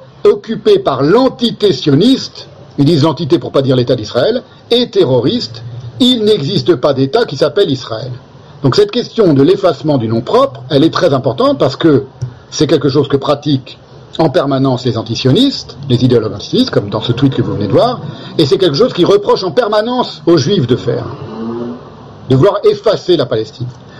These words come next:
C'est d'ailleurs le titre de ce texte qui a été, qui est paru donc récemment contre moi. Le sous-titre, c'est Sionisme et effacement. Le titre, c'est Haïr la Palestine. C'est sen-, c'est censé me désigner moi,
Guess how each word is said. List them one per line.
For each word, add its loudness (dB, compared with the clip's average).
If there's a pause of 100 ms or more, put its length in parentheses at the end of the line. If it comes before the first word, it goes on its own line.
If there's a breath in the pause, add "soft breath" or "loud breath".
C'est 2
d'ailleurs 2
le -2
titre -2 (300)
de 4
ce 2
texte 0
qui 0
a 2
été, 0 (100)
qui -2
est 2
paru 0
donc -6
récemment 0
contre -8
moi. 2 (260 loud breath)
Le 2
sous-titre, 0
c'est 2
Sionisme 0
et 4
effacement. -2 (320)
Le 2
titre, 0
c'est 0
Haïr 2
la 0
Palestine. -2 (760)
C'est 2
sen-, -2
c'est -2
censé 0
me -6
désigner -2
moi, 2